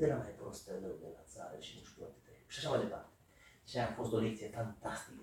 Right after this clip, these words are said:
pentru mine de modestie, autentică. Un om care, în anumite vârste, etate, dar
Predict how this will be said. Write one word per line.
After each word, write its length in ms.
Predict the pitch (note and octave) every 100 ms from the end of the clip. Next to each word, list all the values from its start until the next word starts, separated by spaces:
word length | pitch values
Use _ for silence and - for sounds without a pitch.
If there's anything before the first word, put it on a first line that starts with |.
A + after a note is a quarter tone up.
| -
pentru 180 | - -
mine 160 | G2+ F#2 F#2+
de 60 | F#2
modestie, 400 | F#2+ F2+ - - -
autentică. 460 | G2 G2+ G2 - - - - - C3
Un 80 | B2 -
om 80 | F#3+ - - -
care, 180 | A3 -
în 280 | - - F3+
anumite 260 | E3 D#3 B2+
vârste, 220 | A#2 - C#3
etate, 340 | D3 - - - - - - -
dar 100 | -